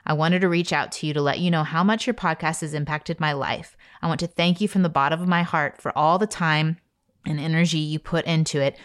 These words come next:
week after week and year after year. I know you lost your dad, and I want to thank you for sharing that with your listeners. My heart aches for you, especially now that I've experienced losing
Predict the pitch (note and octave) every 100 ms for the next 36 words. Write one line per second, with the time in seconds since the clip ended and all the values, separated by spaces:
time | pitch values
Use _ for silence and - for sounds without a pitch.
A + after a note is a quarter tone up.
0 | - - E3 E3 - - - - D#3 -
1 | E3 C#3 B2+ - D3 D3 D3+ C#3+ C3+ C#3+
2 | - C#3+ C3+ B2+ - D#3 _ - - D3+
3 | D3+ F3+ F#3 D#3+ - F3+ D#3+ D#3 C#3+ C#3+
4 | C#3+ C#3 C#3 E3 - D#3+ E3 F#3+ F#3+ -
5 | E3 D3 C#3+ C#3 D3+ - C#3+ C#3 C#3+ -
6 | C#3 A#2+ A#2+ - - _ E3 D3 E3 -
7 | D#3+ E3 - - G3+ G3+ G#3 - - -
8 | D#3 - F3 D#3 C#3+ C#3+ C3 C3+ - -
9 | - D3+ D3+ D#3 - - C3+ C3 C3